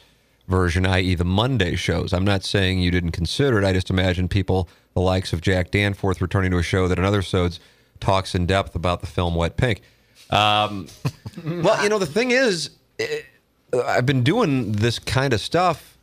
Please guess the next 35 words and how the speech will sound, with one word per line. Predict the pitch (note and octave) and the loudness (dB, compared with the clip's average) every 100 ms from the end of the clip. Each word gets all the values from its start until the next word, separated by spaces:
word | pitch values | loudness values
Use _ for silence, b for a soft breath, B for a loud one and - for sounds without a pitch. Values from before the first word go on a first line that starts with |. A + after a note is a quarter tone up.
| _ _ _ _ _ _ | _ _ _ _ _ _
for | - - G#2 G#2+ | -8 -2 2 2
fifteen | G2+ D3+ C#3 - A#2+ | 2 -2 -2 0 2
years, | B2+ G3 C3 | 2 2 2
and | G#2 | 0
yet | G#2 - | 0 0
we | G2 | -2
still | - G#3+ | 0 0
have, | G2+ | 2
I | F#2+ | 0
mean, | F#2 | 0
Jack | F2+ F#2+ | 0 0
Danforth | G2 D#3+ - F2+ - | 0 -2 -2 -4 -2
has | F2 | -4
been | F2+ F2+ | 0 2
on | F2 F2 D#2 C2+ | 2 0 -4 -4
the | F2 | 0
radio | F#2+ E3 F3 E2 | 0 2 0 0
show, | - E2+ F2 F#2+ | 0 0 0 -2
I | - | -4
think | - - G#3 - | -6 -4 -4 -4
two | - B2 | -4 -2
times, | B2 C#3 D#3+ C3 | 0 -2 -2 0
maybe | G#2+ C#3+ D3 | 0 0 0
three. | A#2+ A#2 A2 B2+ E3 B2+ _ | 0 0 2 0 -2 -6 _
He's | - | -4
obviously | F#2+ G#2+ - | -2 -2 0
been | G2+ | 0
on | G2+ | 0
the | F#2+ | 0
podcast, | - F#2+ F2 F#2 F2+ B2 - _ b b b b | 0 0 0 0 0 -2 -6 _ b b b b
and | A2 | 0
we | C3 | 2
have | C3 B2+ | 4 4
a | |
rapport. | A#2 - F#3 F3+ | 2 2 0 0